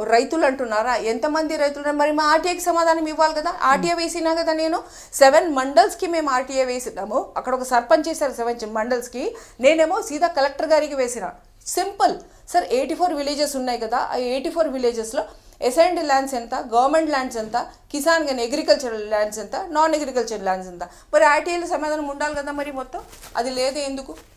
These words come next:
అది లేదు, ఆ సమాధానం లేదు. పబ్లిక్ డొమైన్లో పెట్టాలి కదా. They want development, రైతులు want development. రైతులు want development as what? మేము వెళ్ళి కనుక్కున్నాం, ఇంటరాక్షన్ చేసాం. మేము ఫ్యాక్ట్ ఫైండింగ్ కమిటీలో అయితే వెళ్ళి నేను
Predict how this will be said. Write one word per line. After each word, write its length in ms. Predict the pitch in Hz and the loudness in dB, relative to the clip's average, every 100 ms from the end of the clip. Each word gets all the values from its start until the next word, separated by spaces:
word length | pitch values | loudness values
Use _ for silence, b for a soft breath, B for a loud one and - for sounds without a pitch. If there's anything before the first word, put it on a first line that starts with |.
| - - | -12 -2
అది 180 | 269 277 | 0 6
లేదు, 260 | 262 180 - | 6 6 0
ఆ 60 | |
సమాధానం 380 | 254 262 277 269 | 2 2 2 0
లేదు. 120 | 208 | -2
పబ్లిక్ 340 | - 330 349 349 | 2 2 2 0
డొమైన్లో 320 | 349 349 330 | 2 2 2
పెట్టాలి 300 | 262 247 220 | 0 2 2
కదా. 220 | 208 233 B B 180 | 2 0 B B -12
They 400 | 175 262 330 415 | 4 4 4 4
want 260 | 302 330 294 | 6 4 6
development, 560 | 262 262 254 247 226 202 | 2 6 4 4 -2 0
రైతులు 360 | 220 247 320 | 0 0 -4
want 220 | 277 269 269 | 0 -2 0
development. 600 | 233 214 175 - - 185 | -2 -2 -6 -12 -10 2
రైతులు 340 | 240 302 359 | 2 2 -2
want 220 | 285 294 | 2 2
development 460 | 269 254 285 294 302 | 2 2 2 0 0
as 180 | 311 233 | 0 -2
what? 460 | 185 294 269 - - - | 2 4 4 2 -16 -14
మేము 320 | 208 269 330 330 | 2 6 6 6
వెళ్ళి 220 | 330 311 | 2 4
కనుక్కున్నాం, 580 | 302 294 285 277 220 190 | 2 2 2 2 2 -2
ఇంటరాక్షన్ 680 | 269 277 302 302 302 285 285 | -4 0 2 2 0 -4 0
చేసాం. 300 | 269 277 262 | 2 2 0
మేము 160 | 208 - B B | -2 -6 B B
ఫ్యాక్ట్ 340 | - 247 277 - | 4 6 4 0
ఫైండింగ్ 460 | - 311 294 302 | 2 4 4 0
కమిటీలో 480 | 277 262 269 254 240 | 2 2 0 -2 2
అయితే 240 | 226 226 269 | 2 0 0
వెళ్ళి 360 | 233 240 311 | 0 2 0
నేను 420 | 285 262 254 381 | 2 2 2 -2